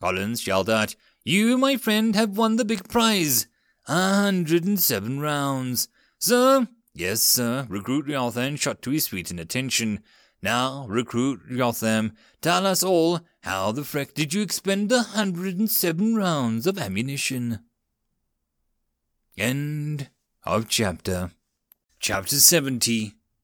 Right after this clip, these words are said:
Promotions. "What do you think of the current batch of recruits?"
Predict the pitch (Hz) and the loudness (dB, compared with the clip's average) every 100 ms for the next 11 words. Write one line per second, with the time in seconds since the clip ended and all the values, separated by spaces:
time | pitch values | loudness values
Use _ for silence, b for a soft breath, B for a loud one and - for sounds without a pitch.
0 | - 208 233 208 170 - 127 120 120 - | -2 2 4 2 0 -2 -2 -2 -2 -4
1 | - _ _ _ _ _ _ _ _ _ | -6 _ _ _ _ _ _ _ _ _
2 | _ _ _ _ - 117 147 170 185 135 | _ _ _ _ -6 -4 -2 -2 -4 -2
3 | 185 175 180 180 160 180 185 175 175 180 | 0 0 0 0 0 0 0 0 0 2
4 | 165 175 160 175 190 226 180 - | 0 -2 -2 -2 0 0 0 -4